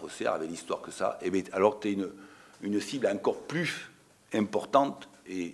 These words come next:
et t'es visé. Tu vois, t'es dans, t'es dans la ligne de mire. Et comment, quelque part aussi, euh, depuis trois ans, tu exprimes aux joueurs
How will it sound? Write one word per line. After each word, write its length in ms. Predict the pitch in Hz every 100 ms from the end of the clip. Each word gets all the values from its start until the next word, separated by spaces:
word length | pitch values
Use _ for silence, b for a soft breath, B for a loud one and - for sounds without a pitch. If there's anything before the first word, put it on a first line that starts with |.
| -
et 100 | 87
t'es 140 | -
visé. 400 | 101 113 104 90 - - -
Tu 40 | -
vois, 100 | -
t'es 120 | 95
dans, 120 | 98 98
t'es 120 | 95
dans 80 | 95
la 40 |
ligne 140 | 127
de 80 | 131
mire. 300 | 110 104 - - - B B B B B B B B B B _ _ _ _ _ -
Et 120 | 87
comment, 420 | - 101 104 143
quelque 280 | 135 95 -
part 240 | 90 127 113
aussi, 460 | 95 - 135 131 - - - -
euh, 60 | 87 90 90 - - - -
depuis 240 | 85 -
trois 360 | 90 - 92 120
ans, 80 | 131
tu 160 | 123
exprimes 360 | 95 - - 110
aux 120 | 101
joueurs 440 | 85 104 131 139